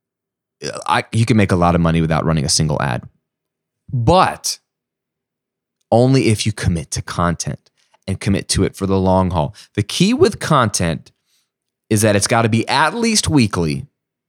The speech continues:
Doesn't have to be every day, at least weekly, but you have to be able to commit to it. Just like a T V show that shows up every single week, Tuesday at nine, like, you know when it's coming out. If the show was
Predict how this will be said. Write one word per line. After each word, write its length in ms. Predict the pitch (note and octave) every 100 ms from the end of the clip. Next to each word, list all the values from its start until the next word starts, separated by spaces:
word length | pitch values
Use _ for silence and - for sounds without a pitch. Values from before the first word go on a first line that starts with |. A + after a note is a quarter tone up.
| _ _ _ _
Doesn't 160 | G#2+
have 120 | D#3+ D3+
to 60 |
be 140 | A2 G2
every 160 | F2
day, 160 | D#2 D#2 -
at 220 | B2+ G#2+
least 260 | D#3 D#3+ B2
weekly, 520 | A2 F#2+ E2 D2+ - _ _ _ _ _ _ _ _
but 180 | F2+ -
you 80 | G#2
have 260 | - G2+
to 80 | -
be 100 | F2+
able 160 | F2 E2
to 80 | E2
commit 320 | - D#2 -
to 140 | -
it. 120 | C#2+ - _ - _ _ _ _
Just 160 | B2 B2+
like 140 | D#3+
a 40 | D3
T 240 | - C#3+
V 140 | C3 B2
show 240 | - B2
that 120 | G#2+
shows 420 | E2 - A2+ A#2 A2
up 340 | A2+ G2+ - A#2 - _ _ _ _ _ _ _ _ _ _
every 240 | A2+ A2+
single 300 | A2+ B2 G#2+ G2+
week, 380 | A#2 B2+ - _ _ -
Tuesday 360 | A#2+ A#2 A2+
at 60 | F#2
nine, 220 | G#2 A2
like, 120 | G#2+
you 120 | A#2+ C#3
know 280 | C3+ C#3
when 120 | C#3+ B2
it's 120 | -
coming 280 | - A#2+ A#2+
out. 260 | C3 - -
If 240 | - C3+
the 60 | C#3+
show 320 | - D#3+ D#3+
was 280 | C#3+ A2+